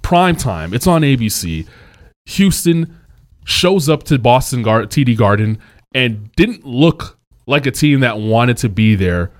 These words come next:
for a full half. And then all of a sudden, they came out in the second half, flipped the switch, and were able to walk out of there with an overtime win. And I, I think, to me, that's a huge statement win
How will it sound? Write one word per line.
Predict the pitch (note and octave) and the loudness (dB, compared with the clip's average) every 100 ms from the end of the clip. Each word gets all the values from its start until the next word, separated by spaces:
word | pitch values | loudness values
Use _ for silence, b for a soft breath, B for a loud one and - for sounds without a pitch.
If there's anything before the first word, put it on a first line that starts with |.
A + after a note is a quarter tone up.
| b | b
for | - A#2 G2 | -2 0 2
a | |
full | - - - D3 C#3+ C3+ | 0 -8 0 2 4 4
half. | G#2 F2 - - _ _ _ _ C3 | 0 -2 -6 -12 _ _ _ _ 0
And | B2+ | 2
then | B2 | 2
all | C3+ A#3 | 2 2
of | B3+ | 0
a | |
sudden, | C4+ - G#3+ C3 | -2 0 0 0
they | A2+ | -4
came | - D3+ D3 | 0 0 2
out | C#3 | 0
in | |
the | B2+ | -2
second | - C3+ C3 | -2 -2 0
half, | B2 C#3 F3 b b | 2 2 -2 b b
flipped | - - D#3+ G3 - | -12 -2 0 0 0
the | |
switch, | - D3+ D3+ G3+ - - b b - | -4 0 0 0 -6 -14 b b -6
and | C3+ B2+ | -2 2
were | C3 | 4
able | D3 C#3+ | 4 2
to | A#2+ | 4
walk | A2+ C#3 C3+ | 4 2 2
out | C3 B2 | 0 0
of | G#2+ | 0
there | G#2+ G2+ F#2+ - b b | 0 0 -2 -6 b b
with | A2+ | -2
an | G#2+ | 2
overtime | A2+ A2+ A2 G#2+ G2+ G2 | 2 0 0 0 0 2
win. | G#2+ F2+ D#2+ - b b _ - | 2 2 -2 -12 b b _ -4
And | B2 A#2 A2+ A2 G#2 - _ _ _ _ - | 0 2 2 0 -2 -8 _ _ _ _ -2
I, | C#3 G3+ G3 - _ _ _ C3+ | 2 2 0 -6 _ _ _ -2
I | F3 | -2
think, | F3 G#3 F3 | 0 -2 0
to | C#3+ | -2
me, | A#2+ C3+ B2+ F#2+ E2+ - _ _ _ _ _ _ _ _ _ _ - | 0 2 2 0 -6 -14 _ _ _ _ _ _ _ _ _ _ -6
that's | B2+ D#3 - | 0 0 0
a | |
huge | A#2+ E3 D#3+ | -4 0 0
statement | - C#3+ C3 C3 A2 | 0 -4 -4 -6 -4
win | A2 A2 G#2+ G#2+ | 0 0 -2 -6